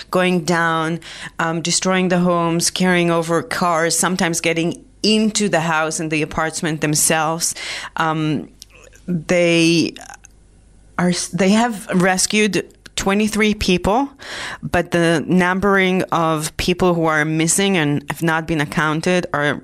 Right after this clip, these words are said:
uh, rising. Uh, earlier today, it was eighty. Right before we recorded it, is more than a hundred, and it seems to be more and more. Um,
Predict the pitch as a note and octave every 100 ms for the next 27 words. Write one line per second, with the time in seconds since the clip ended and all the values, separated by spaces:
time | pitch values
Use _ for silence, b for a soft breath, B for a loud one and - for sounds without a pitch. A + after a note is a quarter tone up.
0 | - D3 C#3+ D3 D3 D3+ D3 F3+ F#3 F#3+
1 | - D#3 C#3+ D#3+ E3 E3 D#3+ D#3 D3+ D3
2 | D#3+ D#3 D3 C#3 D3 C#3+ - D#3 D#3 D#3+
3 | D#3+ - - D3+ D#3 D3+ D#3+ - D#3 D3+
4 | D#3 D3 C#3+ D#3 D#3 D#3 C#3+ C#3+ C#3+ C#3+
5 | C#3 C#3 B2 C#3 D#3+ E3 F3 E3+ B B
6 | B - D#3+ D#3 F#3 E3 - E3 C#3+ D#3+
7 | D#3 C#3+ D#3 D3 C#3+ C#3+ D3+ D#3 E3+ G3+
8 | G3+ B B B B B D#3+ D#3+ D3+ D3
9 | D3+ G#2 -